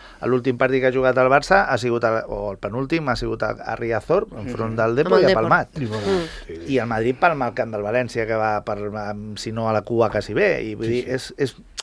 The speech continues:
Speaker 1: és una lliga molt competida. I això serà difícil. I a, i a Europa, eh, lo que queda, <laughs>
Speaker 4: No,
Speaker 1: ja
Speaker 4: que
Speaker 1: diràs,
Speaker 4: és difícil,
Speaker 1: el que queda
Speaker 4: tot.
Speaker 1: són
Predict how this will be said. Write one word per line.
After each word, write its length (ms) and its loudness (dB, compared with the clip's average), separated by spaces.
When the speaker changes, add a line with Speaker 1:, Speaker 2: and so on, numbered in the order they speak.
Speaker 1:
és 120 -6
una 160 2
lliga 200 6
molt 220 6
competida. 540 -2
I 80 -4
això 180 -4
serà 240 0
difícil. 420 -4
I 160 4
a, 120 8
i 120 4
a 40 8
Europa, 500 4
eh, 460 -8
lo 100 -10
que 140 -12
queda, 400 -8
<laughs> 220 -16
Speaker 4:
No, 80 -14
Speaker 1:
ja 100 -4
Speaker 4:
que 120 -4
Speaker 1:
diràs, 180 -4
Speaker 4:
és 80 -10
difícil, 260 -4
Speaker 1:
el 60 -4
que 100 -8
queda 120 4
Speaker 4:
tot. 80 2
Speaker 1:
són 160 2